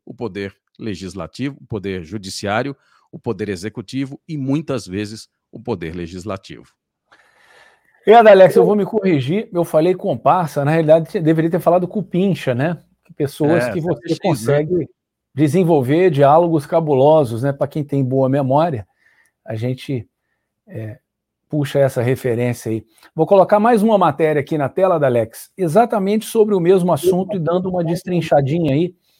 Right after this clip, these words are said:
Speaker 2: no que que tá acontecendo, ó. Com decisão de Gilmar Mendes, pec da transição deixa de ser essencial a Lula.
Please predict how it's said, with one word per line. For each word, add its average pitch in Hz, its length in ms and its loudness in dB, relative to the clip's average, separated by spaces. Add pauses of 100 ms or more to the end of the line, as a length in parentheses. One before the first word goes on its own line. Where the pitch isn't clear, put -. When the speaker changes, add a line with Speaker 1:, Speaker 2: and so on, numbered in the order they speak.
(160)
Speaker 2:
no 139 140 -2
que 170 140 -6
que 175 100 -16
tá 143 320 0
acontecendo, 143 800 -4
ó. 107 120 -6 (500)
Com 214 140 -2
decisão 175 480 4
de 160 60 0
Gilmar 165 340 2
Mendes, 196 320 -2
pec 208 380 -2
da 208 120 2
transição 190 640 -2
deixa 202 320 2
de 190 100 -6
ser 190 260 -2
essencial 202 680 -2
a 202 60 0
Lula. 190 500 0